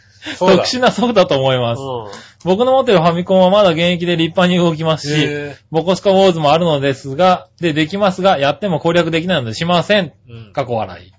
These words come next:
Speaker 2: それではごきげんよう、ジェラララ。
Speaker 1: ありがとうございます。
Speaker 2: あれ、ボコスカウォーズあったね。俺やったことねえや。
Speaker 1: ボコスカウォーズってあれだよ、なんかね。
Speaker 2: はい。
Speaker 1: まあ、あの、なんでしょうね。あの、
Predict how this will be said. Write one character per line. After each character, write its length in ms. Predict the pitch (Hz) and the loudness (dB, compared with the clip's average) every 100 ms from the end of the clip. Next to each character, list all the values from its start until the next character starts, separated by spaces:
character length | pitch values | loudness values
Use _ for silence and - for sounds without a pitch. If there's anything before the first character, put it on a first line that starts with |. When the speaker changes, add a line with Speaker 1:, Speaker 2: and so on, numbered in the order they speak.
| _ - | _ -4
Speaker 2:
そ 80 | 151 | -4
れ 60 | |
で 80 | 139 | -2
は 80 | 120 | -4
ご 80 | 107 | -6
き 40 | |
げ 80 | 113 | -8
ん 20 | |
よ 60 | 104 | -6
う、 20 | |
ジ 80 | 107 | -6
ェ 40 | 107 | -6
ラ 200 | 104 98 | -6 -10
ラ 100 | 87 | -14
ラ。 220 | 87 82 | -18 -14
Speaker 1:
あ 60 | 147 | -14
り 40 | |
が 40 | 143 | -12
と 80 | |
う 20 | 135 | -10
ご 60 | |
ざ 60 | 143 | -10
い 20 | |
ま 140 | 139 139 | -10 -14
す。 200 | 139 123 | -14 -8
Speaker 2:
あ 80 | 135 - | -6 -4
れ、 80 | 135 | 0
ボ 180 | 131 | 0
コ 140 | 196 196 | 0 -2
ス 80 | - | 2
カ 120 | 254 | 4
ウ 40 | |
ォ 60 | 240 | 4
ー 20 | |
ズ 80 | 151 | 2
あ 60 | |
っ 40 | 185 | 2
た 100 | 160 | 2
ね。 60 | 127 | 2
俺 180 | 139 | 4
や 100 | 165 | 4
っ 60 | 165 | 4
た 100 | 254 | 0
こ 80 | 247 | -2
と 40 | |
ね 120 | 160 | -2
え 20 | 131 | -2
や。 200 | 92 - _ _ _ _ - | -4 -10 _ _ _ _ -18
Speaker 1:
ボ 100 | 127 | -10
コ 140 | 208 | -8
ス 40 | - | -2
カ 120 | 285 | -2
ウ 40 | |
ォ 20 | 285 | -2
ー 20 | |
ズ 60 | |
っ 20 | 208 | -2
て 60 | |
あ 80 | 165 | 0
れ 100 | 190 | 0
だ 60 | 175 | -2
よ、 80 | |
な 80 | 151 | -6
ん 80 | 147 | -10
か 100 | 135 | -10
ね。 300 | 143 143 123 - | -6 -6 -8 -6
Speaker 2:
は 200 | 143 127 | -2 0
い。 20 | |
Speaker 1:
ま 540 | 240 262 233 156 147 147 - - | 0 0 0 -2 -4 -12 -18 -8
あ、 240 | 185 208 | -6 -6
あ 40 | |
の、 560 | 220 214 214 202 202 196 _ _ _ _ _ _ _ _ _ _ _ _ 160 | -8 -6 -6 -6 -8 -12 _ _ _ _ _ _ _ _ _ _ _ _ -16
な 280 | 190 247 | -10 -8
ん 20 | 254 | -6
で 80 | |
し 100 | 165 | -4
ょ 140 | 151 135 | -4 -4
う 20 | |
ね。 600 | 151 156 147 127 117 113 - _ _ _ _ _ _ _ 127 | -2 -2 -2 -4 -6 -10 -18 _ _ _ _ _ _ _ -20
あ 140 | 151 | -18
の、 320 | 147 135 131 | -16 -16 -16